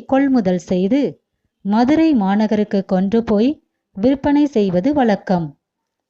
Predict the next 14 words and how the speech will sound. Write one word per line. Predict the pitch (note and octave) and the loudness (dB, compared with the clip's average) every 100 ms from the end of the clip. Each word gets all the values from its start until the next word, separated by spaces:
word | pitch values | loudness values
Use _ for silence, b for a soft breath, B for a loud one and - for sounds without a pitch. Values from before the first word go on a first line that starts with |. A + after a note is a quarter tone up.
| _ | _
அப்படி | G3+ G#3+ D4+ E4 | -10 -4 -2 0
சென்ற | C#4 A#3+ G3 F#3 | 0 0 0 0
வணிகர்களில் | E3+ F#3 G3+ A3+ A3 G#3 G#3+ D4 _ _ _ _ | 0 -2 -2 -2 0 0 0 -4 _ _ _ _
ஒரு | B3 D4 | -2 0
வியாபாரி | F#3+ F#3+ F#3+ F#3 G3 G3+ A3 C4 E4+ _ _ _ _ - | 0 0 2 2 2 2 0 -2 -4 _ _ _ _ -6
மதுரை | G3+ A#3+ D4 D4 C4+ | -2 2 2 2 2
மீனாட்சி | G#3+ A#3+ C#4 D4 - C#4 | 2 4 4 2 0 0
அம்மன் | A#3 G#3+ F#3+ | 2 0 0
மீது | F#3 F#3+ B3+ A#3+ D3+ _ _ _ - | 0 0 0 -2 -4 _ _ _ -4
மாறாத | A#3 C4+ B3+ G3 F3 A3+ | 0 2 2 2 0 0
பக்தி | C#4 E4 - C#4+ | 0 -2 -2 -4
கொண்டவர். | C4+ A#3 F#3+ F3+ F3 D#3+ _ _ _ _ _ _ | 0 0 0 0 0 -4 _ _ _ _ _ _
அவருக்கு | A3 A#3+ B3 A#3+ A#3+ G#3+ | 0 2 4 2 0 0
நெடுநாட்களாகவே | G3 G3+ C4 C#4 B3 B3+ - A#3+ G#3 G#3 G3+ | 2 0 2 2 2 0 0 2 2 2 2